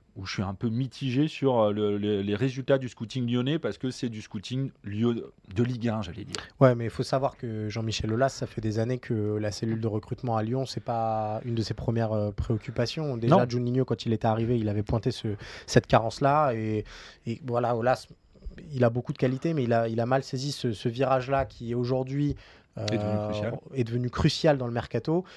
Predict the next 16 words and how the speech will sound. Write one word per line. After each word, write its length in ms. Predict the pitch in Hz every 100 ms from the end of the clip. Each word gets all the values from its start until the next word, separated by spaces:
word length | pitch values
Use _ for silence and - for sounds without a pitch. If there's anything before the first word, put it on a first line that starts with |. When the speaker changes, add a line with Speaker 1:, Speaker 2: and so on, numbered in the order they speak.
| -
Speaker 2:
Et 80 | 117
Lyon 280 | 123 151 151
a 120 | 123
énormément 360 | 123 123 131 131
de 60 |
retard 320 | 123 127 135 123
dans 80 |
le 60 | 117
domaine. 200 | 143 175
Alors, 220 | 123 117 135
euh, 300 | 120 110 123
depuis 320 | 120 131 -
que 260 | 139 127 120
Chérou 380 | - 135 127 131
est 100 | 123
arrivé, 420 | 120 123 135